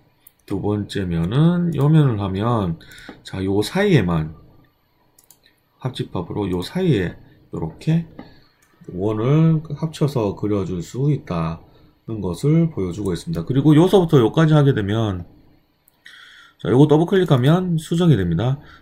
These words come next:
자, 이 사이를 저기가 아니라 여기서부터 하게 되면, 자, 요렇게도 만들어지죠. 그래서 요 다양한 형태로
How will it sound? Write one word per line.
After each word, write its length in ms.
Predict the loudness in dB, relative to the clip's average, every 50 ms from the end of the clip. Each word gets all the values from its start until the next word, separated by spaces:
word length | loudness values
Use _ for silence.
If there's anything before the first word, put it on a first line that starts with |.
| _
자, 100 | -6 -4
이 100 | -4 -4
사이를 800 | -2 0 0 2 4 4 4 4 4 4 2 2 0 0 -2 -4 -6 -10 -20 -20 -20 _ _ _ _ _ _
저기가 420 | _ -6 -4 -2 -2 -2 -2 -2 -2
아니라 520 | 0 -2 -2 -2 0 0 0 2 0 0 0
여기서부터 540 | -2 -2 0 0 0 -2 -2 -4 -6 -6
하게 160 | -6 -6 -4 -4
되면, 480 | -4 -4 -2 0 0 0 0 0 -4 -10 -18 -20 _ _ _ -20 _ _ _ -20 _ _ _ _
자, 220 | -16 -12 -8 -4
요렇게도 480 | -4 -2 -2 -2 0 -2 -2 -2 -2 -6
만들어지죠. 640 | -6 -6 -6 -6 -6 -8 -8 -8 -6 -4 -4 -4 -4 -6 -14 -20 -20 _ _
그래서 520 | -6 -2 0 2 4 4 4 2 -2 -6 -10 -20 -20 _ _ _ _ _ _ _ _
요 220 | -8 -6 -6 -6 -6
다양한 360 | -4 -2 0 2 2 4 4
형태로 600 | 4 2 2 0 0 -2 -2 0 -2 -2 -2 -6